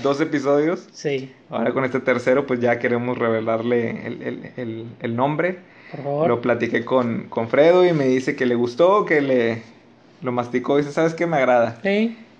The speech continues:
Speaker 1: Y no sé, siento que es algo padre, pues, sobre todo por el contexto que ahorita se los explicamos. Pero, pues, bueno, el nombre del podcast es... Redobles.
Speaker 2: <laughs> Dale, Oscar.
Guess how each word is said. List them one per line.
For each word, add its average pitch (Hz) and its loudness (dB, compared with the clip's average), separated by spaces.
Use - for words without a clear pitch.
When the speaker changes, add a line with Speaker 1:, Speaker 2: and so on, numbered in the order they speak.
Speaker 1:
Y 123 2
no 156 -2
sé, 233 0
siento 196 -2
que 185 0
es 170 0
algo 180 2
padre, 165 4
pues, 175 -4
sobre 160 2
todo 185 2
por 185 0
el 170 -2
contexto 151 -2
que - -4
ahorita 127 0
se 135 -4
los 117 -6
explicamos. - -4
Pero, 104 -4
pues, 107 -8
bueno, 160 -2
el 139 -4
nombre 127 0
del 123 2
podcast 131 -4
es... - -2
Redobles. 135 0
Speaker 2:
<laughs> - 0
Dale, 151 -6
Oscar. 147 -10